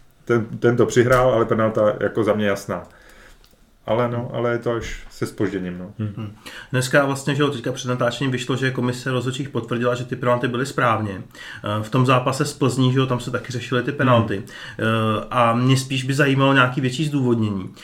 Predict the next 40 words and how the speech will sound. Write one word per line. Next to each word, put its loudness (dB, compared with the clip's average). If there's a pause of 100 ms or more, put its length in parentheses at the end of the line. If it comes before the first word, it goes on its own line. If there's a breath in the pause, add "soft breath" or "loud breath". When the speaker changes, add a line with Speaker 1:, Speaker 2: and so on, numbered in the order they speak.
(160 loud breath)
Speaker 3:
Jestli -6
si -2
vybavíte, -2
tak -4
tam 2
vlastně 0
byl 4
zákrok 2
Staňka 0
na -4
Speaker 2:
Hmm. 4
Speaker 3:
Kuchtu, -2
Speaker 2:
Hmm. 4
Speaker 3:
kdy 2
během 8
zápasu 6
to 4
taky 4
úplně 6
nevypadalo, 6
že 0
by 2
to 2
bylo 2
jako 2
Speaker 2:
Hmm. 6
Speaker 3:
něco, 2
že -6
tam 0
byl 2
nějaký 0
souboj, 0
že 0
jo, 2
Kuchta 0
tam 2
potom -2
reklamoval 0
tu -2
penaltu, -4